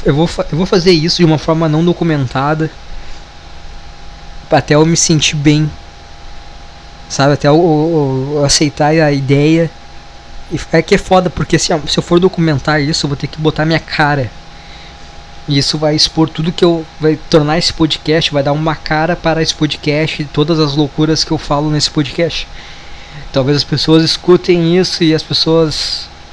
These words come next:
porque tem toda aquela ideia, né, da intenção e da interpretação. Talvez as pessoas interpretem de uma forma que não foi a minha intenção de falar.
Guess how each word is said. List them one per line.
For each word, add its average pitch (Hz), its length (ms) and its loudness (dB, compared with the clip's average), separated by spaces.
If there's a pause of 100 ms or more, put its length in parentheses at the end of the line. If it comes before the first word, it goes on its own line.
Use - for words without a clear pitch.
(240)
porque - 140 -2
tem 175 80 2
toda 190 160 2
aquela 190 240 2
ideia, 165 260 6
né, 147 120 2
da 143 120 2
intenção 156 840 4
e 175 40 2
da 175 80 4
interpretação. 165 720 0
Talvez 135 240 -2
as - 40 -4
pessoas 147 360 2
interpretem 147 560 0
de 151 60 0
uma 156 120 0
forma 151 440 0 (680)
que - 80 -2
não 151 120 4
foi 156 180 6
a 156 40 6
minha 160 160 6
intenção 156 460 2
de - 80 -4
falar. 143 400 0